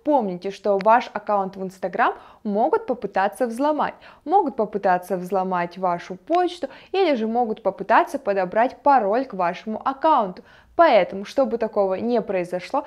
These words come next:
всегда используйте двухэтапную аутентификацию на почте, двухэтапную аутентификацию при входе в аккаунт,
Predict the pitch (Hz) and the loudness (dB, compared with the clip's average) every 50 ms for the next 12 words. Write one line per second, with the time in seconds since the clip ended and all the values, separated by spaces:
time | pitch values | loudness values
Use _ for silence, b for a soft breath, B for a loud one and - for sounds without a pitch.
0 | B B B - - - 330 330 - 190 180 208 226 285 - - 269 - - - | B B B -12 -2 0 0 0 0 -2 0 2 2 2 2 0 -6 -10 -6 -4
1 | 226 208 202 190 190 190 190 196 196 220 269 392 - - - 285 - - 254 233 | -2 -2 -2 -4 -6 -8 -8 -8 -6 -6 -6 -4 -6 -4 -6 -6 -4 0 2 2
2 | 220 214 - 190 180 - - - 311 302 254 247 - 214 208 202 208 196 - 214 | 2 2 -2 -6 -6 -2 4 4 6 6 6 2 -2 -6 -8 -8 -8 -12 -10 -6
3 | - 202 185 175 - - - 196 202 220 254 214 180 - - - 160 170 180 - | -2 0 -2 -2 -2 -8 -10 -6 -2 0 0 0 0 -2 -8 -6 -6 -6 -6 -6
4 | - 302 302 B B B B B 247 277 349 349 - 285 277 - 220 214 220 - | -6 -8 -8 B B B B B -4 -2 -2 -2 -2 -2 0 2 2 2 0 0
5 | 208 196 - - - 226 226 214 220 226 208 202 - 202 - - - - 240 320 | -4 -4 -2 2 2 2 2 2 0 -4 -8 -8 -8 -10 -16 -12 -4 0 0 0
6 | 359 359 - 262 233 - - 254 262 226 190 - - - 240 269 269 269 226 220 | 0 0 -4 -8 -8 -6 -6 -4 -4 -4 -4 -6 -4 -2 0 0 0 -2 0 0
7 | 214 208 214 - 170 175 202 269 - | -2 -2 0 -2 -2 -2 -2 -4 -6